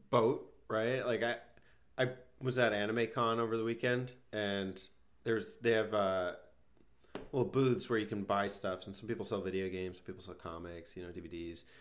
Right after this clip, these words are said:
hentai, weird shit. Um, but I got some games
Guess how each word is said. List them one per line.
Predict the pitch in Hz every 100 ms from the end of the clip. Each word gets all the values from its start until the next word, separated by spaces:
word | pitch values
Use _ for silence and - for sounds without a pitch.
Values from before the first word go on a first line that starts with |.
| - - -
hentai, | 110 104 98 95 -
weird | 98 92
shit. | - 95 - - -
Um, | 127 127 123 123
but | 139 131 120 - -
I | 135
got | 147 135
some | - 117
games | 110 95 131 -